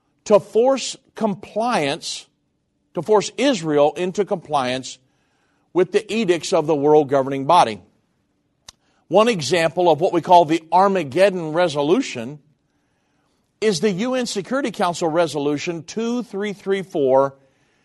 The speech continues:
which was passed back on December twenty-third, twenty sixteen.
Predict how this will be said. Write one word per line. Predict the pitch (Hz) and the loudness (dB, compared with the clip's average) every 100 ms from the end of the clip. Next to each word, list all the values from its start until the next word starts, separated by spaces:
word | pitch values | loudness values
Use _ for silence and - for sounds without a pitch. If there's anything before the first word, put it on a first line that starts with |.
| _ | _
which | 170 180 180 | 0 0 0
was | 180 - | -2 -2
passed | - 190 190 - 151 | 0 2 2 0 0
back | 170 170 - | 2 2 -4
on | - 156 151 143 135 123 104 _ _ _ 135 | -2 2 4 2 -2 -6 -10 _ _ _ -2
December | 175 - - 214 214 202 | 0 0 -2 0 0 -2
twenty-third, | - 208 208 185 - - 247 233 139 135 151 160 _ _ _ _ _ _ | -4 -4 -2 -4 -8 -4 2 4 4 2 -2 -8 _ _ _ _ _ _
twenty | - 214 208 180 | -4 -2 -2 -4
sixteen. | - - 208 - - 220 151 98 | -6 -6 -8 -10 -8 -8 -8 -10